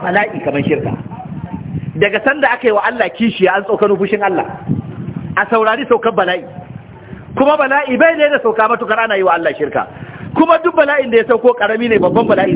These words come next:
sai an je ranar tashin alkiyama. Saboda shishigi ne. Yanzu na Sokoto, gobe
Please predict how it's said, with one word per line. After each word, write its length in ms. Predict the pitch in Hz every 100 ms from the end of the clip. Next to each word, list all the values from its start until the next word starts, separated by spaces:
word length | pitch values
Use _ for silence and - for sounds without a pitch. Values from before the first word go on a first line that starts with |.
| 175
sai 40 | 190
an 60 |
je 80 | 190
ranar 220 | 185 185
tashin 240 | 202 185 160
alkiyama. 400 | 127 127 120 - - - - - - - - - - - -
Saboda 300 | 262 247 202
shishigi 520 | - 247 - 214 254
ne. 100 | 196 - - - - - - - - -
Yanzu 260 | 202 247
na 140 | 359 339
Sokoto, 560 | 269 254 247 254 240 214 - - - -
gobe 440 | 175 233 262 311